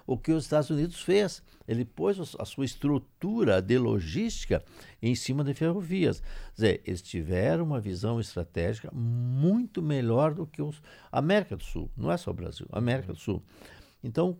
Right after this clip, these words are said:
eu acho que agora nós podemos consertar parte disso, sim, acertando o que nós já temos e depois fazer os ramais. Mas não tem outra saída no Paraná. Não tem, é, condições fluvial,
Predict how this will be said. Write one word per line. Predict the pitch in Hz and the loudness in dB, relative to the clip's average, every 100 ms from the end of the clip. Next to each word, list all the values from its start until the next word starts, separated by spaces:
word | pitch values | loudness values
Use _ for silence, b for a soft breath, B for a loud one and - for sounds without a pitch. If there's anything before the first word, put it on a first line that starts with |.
| - | -10
eu | - 135 | -2 2
acho | 131 131 - | 2 0 -2
que | |
agora | 107 107 113 | -4 0 0
nós | 120 | 2
podemos | - 101 95 | 0 2 0
consertar | - 98 - 82 92 | -2 -2 0 2 0
parte | 80 - 85 - | 0 2 2 2
disso, | 82 113 113 | -2 -2 -2
sim, | - - 123 71 - B B B B B B | -6 4 4 4 -4 B B B B B B
acertando | - 92 131 110 117 101 | -4 0 2 4 2 0
o | |
que | - 101 | 0 -4
nós | 92 | -2
já | 113 | -4
temos | - 101 101 165 - - | -2 -2 0 0 0 -2
e | 120 | -4
depois | 120 - 107 | -4 -2 -2
fazer | - 95 | -2 -2
os | 104 92 | -2 -2
ramais. | 104 82 82 - | -2 0 -4 -8
Mas | - 107 127 | -2 2 4
não | 147 | 2
tem | - 160 | 0 0
outra | 160 147 131 | 0 0 -2
saída | - 101 98 98 | 2 4 4 2
no | |
Paraná. | 87 90 82 80 98 | 2 2 2 0 0
Não | 156 | 0
tem, | - 120 107 B B B | 2 2 2 B B B
é, | - 90 | 0 0
condições | 87 110 - 98 90 | 2 -2 -2 -4 -2
fluvial, | 135 117 127 180 | -2 4 6 6